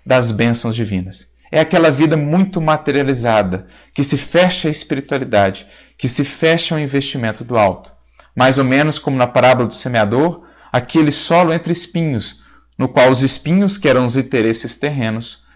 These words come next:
sufocavam a planta do Evangelho. Então essa é a primeira circunstância que pode apagar essa chama. Uma vida muito voltada para a matéria, o vaso colocado sobre a candeia,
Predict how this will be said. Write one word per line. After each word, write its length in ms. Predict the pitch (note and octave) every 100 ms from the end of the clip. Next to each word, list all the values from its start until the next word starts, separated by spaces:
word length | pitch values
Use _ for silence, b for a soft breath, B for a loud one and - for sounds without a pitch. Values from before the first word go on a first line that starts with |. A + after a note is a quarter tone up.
| _
sufocavam 760 | - D#3 - D3 - A#2+ A#2+
a 60 | A#2
planta 340 | A#2 G2 F2+
do 60 | G2
Evangelho. 500 | G2 G2 F#2+ - - _ _ _ _ _ _ -
Então 240 | C3 C#3+ C3+
essa 480 | D3 E3 - E3 B B B
é 60 |
a 60 | A#2+
primeira 340 | A#2+ B2 F3
circunstância 720 | F3 D3+ D3 C3 - B2 A#2+ A2
que 120 | G2+
pode 420 | - A#2+ A#2 A2+ B B -
apagar 560 | - C#3 A2 C3+ F3
essa 240 | G3+ - G2
chama. 460 | - F2+ F2+ - _ b b C#3
Uma 160 | C#3
vida 380 | A#2 C3 E3 E3
muito 440 | C#3+ E3+ A3 G#3
voltada 540 | D#3 D#3 D3+ D3+ D#3 D3+
para 220 | - D#3+
a 20 |
matéria, 640 | D#3+ - A#2+ A2 F#2+ E2+ b b b
o 80 | C3
vaso 500 | A#2+ C#3+ E3+ E3 D#3
colocado 560 | D#3+ C#3+ B2+ C#3+ C#3
sobre 300 | C#3 C3+ C3
a 40 | C#3+
candeia, 520 | C3 A#2+ G#2+ G#2+